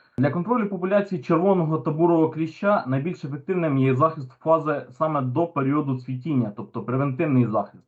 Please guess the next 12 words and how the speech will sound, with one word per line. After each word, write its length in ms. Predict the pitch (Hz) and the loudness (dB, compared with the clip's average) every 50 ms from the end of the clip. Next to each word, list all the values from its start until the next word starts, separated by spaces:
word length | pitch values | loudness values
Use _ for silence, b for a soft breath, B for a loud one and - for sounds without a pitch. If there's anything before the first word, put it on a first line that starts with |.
| _ _ _ _ _ _ _ _ _ - | _ _ _ _ _ _ _ _ _ -4
За 140 | 110 131 | -2 0
умови 260 | 143 165 196 196 185 160 | 2 2 4 4 4 2
застосування 720 | 147 131 123 127 160 139 - 156 160 175 170 160 151 139 | 2 -2 -6 -8 -10 -10 -4 0 0 2 2 2 0 -2
комплексу 500 | 127 - 180 170 147 151 135 - 143 127 | -2 -2 -4 -2 -4 -4 -6 -4 -2 0
заходів, 440 | 131 170 185 185 - 131 131 123 123 | 2 2 0 0 -2 -4 -2 -2 -2
починаючи 840 | 131 127 127 139 143 151 151 151 143 135 127 127 - 139 135 127 | -4 -4 -4 -4 -2 -2 0 -2 -2 -4 -6 -6 -4 -2 0 0
з 120 | 123 - - | -2 -4 -4
омивки 380 | - 139 147 151 143 127 131 131 | -2 0 0 0 0 -2 -4 -6
саду 560 | 127 - 175 175 190 170 165 165 160 - 131 | -2 2 2 2 2 2 0 -4 -4 -4 -4
з 40 | 127 | -4
допомогою 560 | 127 143 139 139 160 151 151 151 147 135 - | -2 -4 -2 -2 -2 0 0 0 -2 -2 -2
ОЛЕМІКС 540 | 135 143 147 151 151 156 156 143 - - _ | -2 -2 0 0 0 -2 -4 -4 -8 -12 _